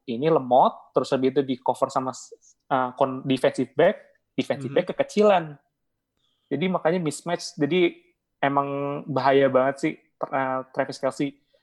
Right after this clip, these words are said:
Speaker 1: Dan Travis Kelce ini sekarang lagi leading receiving yards loh.
Speaker 2: Iya, makanya kan.
Speaker 1: Mm-mm.
Speaker 2: Gila.
Speaker 1: Tyreek Hill sama Travis Kelce, dua-duanya top five.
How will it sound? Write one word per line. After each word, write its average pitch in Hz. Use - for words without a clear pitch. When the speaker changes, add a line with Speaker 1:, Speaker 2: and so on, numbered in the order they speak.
Speaker 1:
Dan 190
Travis 165
Kelce 147
ini 151
sekarang 254
lagi 139
leading 139
receiving 156
yards 202
loh. 113
Speaker 2:
Iya, 349
makanya 202
kan. 262
Speaker 1:
Mm-mm. 156
Speaker 2:
Gila. 127
Speaker 1:
Tyreek 131
Hill 180
sama 151
Travis 135
Kelce, 127
dua-duanya 131
top 139
five. 113